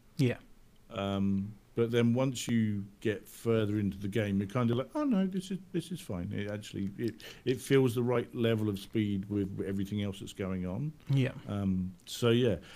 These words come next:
Speaker 2: the other thing that I was surprised about, and so it has, like, the full, not full physics like Boneworks, but the, the melee weapons
Speaker 1: Yeah.
Speaker 2: have actually a weight to them, and they sort of, they don't move as fast if they're a heavier item there.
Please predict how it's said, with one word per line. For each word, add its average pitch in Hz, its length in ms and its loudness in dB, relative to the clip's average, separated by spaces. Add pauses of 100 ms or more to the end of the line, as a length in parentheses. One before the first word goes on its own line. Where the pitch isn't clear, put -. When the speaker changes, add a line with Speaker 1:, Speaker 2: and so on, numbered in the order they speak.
Speaker 2:
the 123 140 4
other 202 180 6
thing 190 240 4
that 120 120 0
I 113 100 2
was 101 100 2
surprised 101 360 -2
about, 90 280 -2
and 98 480 0
so - 200 -4 (180)
it 123 100 0
has, 160 240 4
like, 143 180 4
the 127 60 0
full, 117 380 2 (480)
not 170 160 2
full 156 260 4
physics 117 420 0
like 98 200 -2
Boneworks, 95 520 2
but 113 200 -2
the, 107 80 2 (220)
the 113 60 0
melee 117 380 4
weapons 120 380 4
Speaker 1:
Yeah. 113 80 2
Speaker 2:
have 104 120 2
actually 101 300 -2
a 92 60 2
weight 104 320 2 (160)
to 95 240 2
them, 73 320 -6 (480)
and 95 140 2
they 95 100 2
sort 101 300 -2
of, 95 240 -6
they 101 120 4
don't 107 220 4
move 104 360 4
as 95 100 -2
fast 104 420 -4
if 98 120 -2
they're 95 180 0
a 90 60 -2
heavier 95 480 0
item 92 300 -2
there. 87 200 -2